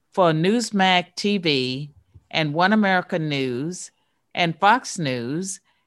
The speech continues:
and all the conservative media outlets, including podcasts, to be shut down,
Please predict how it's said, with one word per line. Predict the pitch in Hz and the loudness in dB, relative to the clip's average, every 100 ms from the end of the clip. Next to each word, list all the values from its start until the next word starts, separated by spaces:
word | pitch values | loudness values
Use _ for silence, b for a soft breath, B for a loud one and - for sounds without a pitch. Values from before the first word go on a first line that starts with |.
| _ | _
and | - 175 165 | -2 0 0
all | - 185 233 240 | 2 4 4 4
the | 208 | 0
conservative | 185 170 - 180 170 170 156 | -2 -4 0 0 0 0 -2
media | 156 165 180 180 170 160 | -2 -2 -2 -2 0 0
outlets, | - 165 156 156 156 156 - | 0 0 0 -2 -2 -4 -8
including | 147 143 196 208 190 156 143 - - | -10 -8 -2 0 0 -4 -10 -14 -6
podcasts, | - 247 - - 156 139 139 - - _ _ _ _ _ | 0 0 0 -4 -2 0 -2 -6 -20 _ _ _ _ _
to | - 175 | -8 -6
be | 151 175 170 165 160 - _ _ _ | -2 -2 0 -2 -6 -12 _ _ _
shut | - - 196 180 185 | -16 -6 -4 -4 -2
down, | 160 143 117 127 | -2 -2 -6 -14